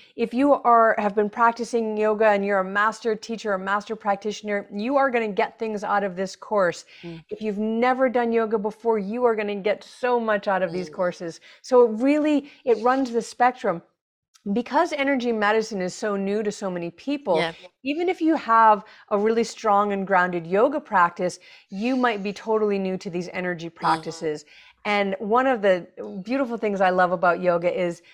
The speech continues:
Speaker 1: that cultivation of beginner's mind.
Speaker 2: Mm.
Speaker 1: And so if you've been studying for twenty years and you're like, "Hmm, ho hum," then you need to come back and cultivate beginner's mind and learn these practices through that lens.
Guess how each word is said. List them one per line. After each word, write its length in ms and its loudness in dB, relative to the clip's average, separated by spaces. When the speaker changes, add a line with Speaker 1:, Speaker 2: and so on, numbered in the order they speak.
Speaker 1:
that 160 -2
cultivation 640 -4
of 140 -4
beginner's 500 -4
mind. 480 -4
Speaker 2:
Mm. 400 -16
Speaker 1:
And 160 -4
so 380 4
if 140 -2
you've 200 0
been 140 -2
studying 460 0
for 120 -2
twenty 380 -2
years 240 0
and 100 -6
you're 120 -2
like, 180 2
"Hmm, 520 -8
ho 340 -8
hum," 460 -4
then 160 0
you 80 2
need 160 2
to 80 -4
come 180 -6
back 220 4
and 100 -4
cultivate 520 -2
beginner's 440 -2
mind 280 2
and 400 0
learn 380 2
these 180 0
practices 720 -2
through 340 -6
that 280 4
lens. 480 -2